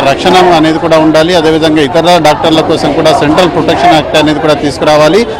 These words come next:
కోల్కతాలో ఏదైతే అత్యాచారానికి గురైన బాధితురాలు ఉన్నారో పూర్తి న్యాయం చేయాలని చెప్పేసి కూడా విద్యార్థులు గత కొద్ది రోజులుగా డిమాండ్ చేస్తున్నారు. ప్రస్తుతం మనతోటి కొంతమంది విద్యార్థులు, వైద్య విద్యార్థులు ఉన్నారు, వాళ్ళతో మాట్లాడే ప్రయత్నం చేద్దాం.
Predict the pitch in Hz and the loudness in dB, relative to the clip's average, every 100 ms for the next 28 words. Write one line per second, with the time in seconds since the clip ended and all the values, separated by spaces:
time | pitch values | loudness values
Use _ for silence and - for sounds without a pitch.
0 | - - - 190 214 208 202 202 208 170 | -12 -12 -2 -2 0 0 2 2 2 2
1 | 185 196 170 160 185 180 185 180 160 - | -2 0 0 0 -2 0 0 2 0 -2
2 | 165 165 156 143 151 160 156 151 151 175 | -2 0 0 0 0 2 0 2 0 0
3 | 170 - 160 165 165 151 160 147 160 151 | -2 -4 -4 -2 0 2 2 2 2 2
4 | 147 147 160 - 160 139 135 151 151 156 | 2 0 -2 -2 -2 0 0 0 0 0
5 | 156 - 147 139 156 160 151 151 143 143 | 0 0 0 0 0 0 0 0 0 0
6 | 143 139 - 156 196 156 147 180 165 151 | 0 -4 -2 -2 0 -2 -2 0 0 0
7 | 160 147 147 143 143 135 135 147 143 160 | -2 -2 -4 -4 -2 -2 0 0 0 0
8 | 151 - - - 143 156 170 160 165 151 | 0 -2 -8 -2 0 2 0 2 2 2
9 | 151 151 156 147 139 139 135 143 143 139 | 0 0 2 0 0 0 0 -2 -2 -2
10 | 135 143 135 131 - | -4 -2 -2 -2 -4